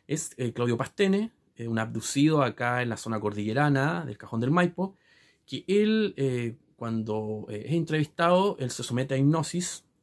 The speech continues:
por el programa Omni. El programa Omni acá en Chile fue realmente un boom, un programa muy profesional, que lo recomiendo, está en YouTube entero, en los años noventa. Eh, se somete a hipnosis en el programa y, y, y sale al aire, ¿cierto?, en la hipnosis cuando él tiene la regresión y habla en otros idiomas,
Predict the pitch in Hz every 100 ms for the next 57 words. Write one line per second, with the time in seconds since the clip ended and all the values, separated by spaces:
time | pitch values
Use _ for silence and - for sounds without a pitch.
0 | _ 110 107 117 117 - 135 117 104 127
1 | 143 _ - - 117 127 127 143 156 160
2 | 165 143 135 131 - 156 160 170 156 -
3 | 120 123 - - 117 120 131 135 139 -
4 | _ _ _ _ - 117 113 127 135 123
5 | 117 117 113 131 165 165 143 127 - 135
6 | 139 170 - _ _ _ - 113 110 107
7 | 113 131 113 - 117 113 127 113 113 -
8 | 127 131 151 _ 113 107 117 107 120 120
9 | 110 135 151 _ _ _ _ _ - 117
10 | 104 101 95 95 92 - - 110 - 120
11 | 147 143 139 160 151 156 147 123 - 131
12 | 143 151 156 127 117 117 - 107 - -
13 | 127 120 120 131 131 - 123 - 139 143
14 | 131 113 104 87 104 104 120 123 113 110
15 | 110 117 113 113 113 - 147 127 127 123
16 | 120 107 104 120 123 131